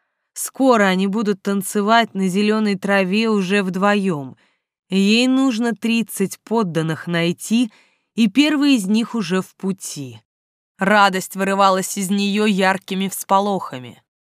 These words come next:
За окном лето медленно отбирало у весны свои права, а по грязной квартире в многоэтажном панельном доме плясали разноцветные отблески.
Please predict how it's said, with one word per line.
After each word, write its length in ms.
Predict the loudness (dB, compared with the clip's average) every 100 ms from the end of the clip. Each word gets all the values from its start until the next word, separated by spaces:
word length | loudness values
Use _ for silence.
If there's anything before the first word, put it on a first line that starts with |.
| _ _ _
За 320 | 2 4 6
окном 460 | 4 2 2 4 6
лето 480 | 6 4 2 2 2
медленно 680 | 2 4 2 2 2 4
отбирало 600 | 2 4 2 6 4 4
у 80 | 2
весны 440 | 0 -2 -2 -2
свои 380 | -2 0 4 4
права, 640 | 2 2 2 4 2 0 -8 _ _ _ _
а 140 | -2
по 140 | 2 2
грязной 480 | 4 4 4 2 0
квартире 760 | 4 2 2 0 0 2 2
в 80 | 2
многоэтажном 920 | 2 2 2 2 4 2 2 0 0
панельном 680 | 0 2 2 2 2 0
доме 440 | 0 0 2 -2 -4 _ _ _ -4
плясали 640 | 0 0 0 2 2 2
разноцветные 1200 | 2 0 0 0 -2 -2 0 2 2 0 0 2
отблески. 800 | 2 0 -2 -6 -8 -10 -12 -12